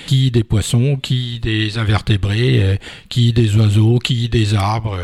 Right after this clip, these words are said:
des forêts, de la montagne, de la plaine. C'est vraiment très chouette parce que c'est un patchwork.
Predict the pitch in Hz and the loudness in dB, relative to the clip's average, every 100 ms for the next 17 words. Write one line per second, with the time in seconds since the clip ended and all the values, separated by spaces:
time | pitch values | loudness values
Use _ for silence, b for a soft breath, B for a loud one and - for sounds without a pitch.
0 | - 120 - 123 107 104 113 110 107 104 | -4 -4 0 0 0 -2 -2 -2 -4 -8
1 | 101 113 104 98 101 95 - 127 165 B | -8 -6 -6 -6 -6 -4 -2 -2 -4 B
2 | B - - 113 107 135 151 - 139 - | B -6 0 2 2 4 2 2 -2 0
3 | 208 - 123 135 120 - 113 143 - 196 | 0 0 0 0 0 0 0 -2 -2 -2
4 | 208 - | -2 -4